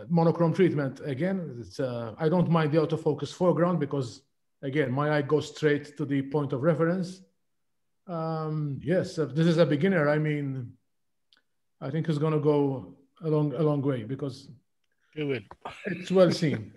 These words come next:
Speaker 1: May-, maybe if I want to, to, to pull a bit, pick up hairs, I would just, um, crop stri-, slightly from the bottom and r-, left-hand side to, to, to, to do away with that dark shadow so that the, the image would look flatter.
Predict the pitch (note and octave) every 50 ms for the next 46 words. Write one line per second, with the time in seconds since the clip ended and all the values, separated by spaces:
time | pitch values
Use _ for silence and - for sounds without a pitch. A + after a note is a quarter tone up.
0 | _ - D#3+ E3+ E3+ E3+ E3 E3 F3 F#3 F3 E3+ C#3+ F3 D#3+ D#3 F3 E3+ E3+ F3+
1 | E3+ F3 F#3 F3 F3+ - E3+ E3+ E3 - - F#3 E3 E3 - - E3+ E3+ E3 E3
2 | D3+ D#3+ D#3 - - - - _ _ _ _ _ _ _ _ _ - F3 E3 -
3 | D#3+ D3+ - C3+ D#3+ F3+ G3 G#3 F3+ E3+ - - - - _ _ _ _ _ _
4 | - D3+ E3 E3 D#3+ C3 C3+ F3+ F3 F3 F3+ - - F3+ E3+ D#3+ D#3 D#3 D3+ C#3+
5 | C3 - - _ _ _ _ _ _ _ _ _ _ _ _ _ - F3 E3+ D#3
6 | - - - - D#3+ F3+ E3+ D#3 - F3+ - - F3 F3 E3+ D#3 D3 D#3+ D#3 -
7 | F3+ E3+ D3 D3 C#3 C#3 G3 F#3 F#3 E3+ F3 F#3 F3+ F3 F3 E3+ D3 D#3+ E3+ F3
8 | F3 F3 E3+ F3 - E3+ D#3+ D3 - - D#3 C#3 C3+ - - - - E3 D#3+ D#3
9 | D#3+ - - E3 D#3+ D#3+ E3+ D#3 D3 D3 C#3+ - E3+ D#3 C#3+ C#3+ C#3+ C#3+ E3 D#3+
10 | D#3 D3+ E3 D#3+ D#3 D#3 D3+ - - - - - - - - C#3+ E3+ D#3 - -
11 | - F3 E3 D#3 D#3+ D#3+ D#3 - - - - _ _ _ _ - E3+ D3+ D#3 D#3+
12 | D#3 E3 F3 E3 D3+ E3 F3 F#3 F3+ E3+ C3+ D3+ D#3+ D#3 E3 E3+ E3 E3 - -
13 | - - - F#3+ F3+ D#3+ - D3 B2 G#2+ - - -